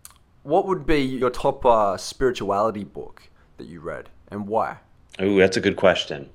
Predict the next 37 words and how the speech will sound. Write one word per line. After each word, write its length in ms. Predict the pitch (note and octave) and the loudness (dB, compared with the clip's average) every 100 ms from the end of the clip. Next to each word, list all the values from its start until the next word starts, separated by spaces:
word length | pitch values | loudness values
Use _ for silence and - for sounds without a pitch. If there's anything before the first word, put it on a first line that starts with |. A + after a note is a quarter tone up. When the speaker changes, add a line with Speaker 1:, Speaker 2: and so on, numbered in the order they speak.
| _ - _ _ | _ -20 _ _
Speaker 2:
Um, 720 | A2 G#2+ G2 G2 F#2+ F#2 F#2 F2+ _ _ | 6 6 8 6 4 0 -4 -10 _ _
I 80 | G#2+ | -2
loved 460 | G#2 G#2 B2 B2 - - - | 4 6 6 4 -10 -6 -2
The 80 | |
Monk 300 | G2+ F#2+ G2+ | 0 0 -2
Who 100 | - | -6
Sold 300 | G#2 G2 F#2+ | -2 2 2
His 120 | F2+ - | 0 -2
Ferrari 520 | G2 E2+ D2+ E2+ A#2+ - _ _ _ _ | 2 4 6 4 0 -12 _ _ _ _
by 320 | F#2+ F2 E2+ | 2 4 4
Robin 280 | E2 F2+ F2+ | 6 4 4
Speaker 1:
Mm-hmm. 300 | - F2+ E2+ | 0 2 2
Speaker 2:
Sharma. 140 | F2 - _ _ _ _ - | -2 -4 _ _ _ _ 0
That 140 | F#2 | 0
was 120 | G2 | 2
a 40 | F#2 | -2
great 720 | - F2+ F#2+ F#2+ F2+ - - | -4 -4 4 6 6 2 2
book 260 | G2 E2+ | 4 4
to 100 | G2+ | 2
really 160 | F#2 F2+ | 2 2
give 160 | F#2+ E2+ | 2 0
you 60 | |
some 240 | F2 F2 E2+ - | 0 -2 -2 0
good 300 | G#2 G2 - | 6 6 6
perspective 500 | F#2+ - - - E2+ | 0 2 -2 0 2
on 180 | E2 D#2+ | 2 4
life 220 | E2+ - | 2 2
and 100 | D#2+ | -4
spirituality. 800 | - F#2+ E2+ F2+ E2 D#2 E2+ - - _ _ - _ _ - | 0 2 2 2 2 2 0 -2 -10 _ _ -20 _ _ -8
Um, 360 | G#2 G#2+ F#2+ F#2+ | 2 6 6 6
there's 200 | C#3+ C#3 | 4 6
a 40 | |
real 160 | C3 F#3+ | 8 8
mind 500 | E3+ A#2+ B2+ F#3 D#3 | 6 4 4 4 4
bender 300 | G#2+ F2+ E2+ | 4 4 6
out 200 | D#2+ - | 4 4
there 300 | D#2+ C#2 | 2 2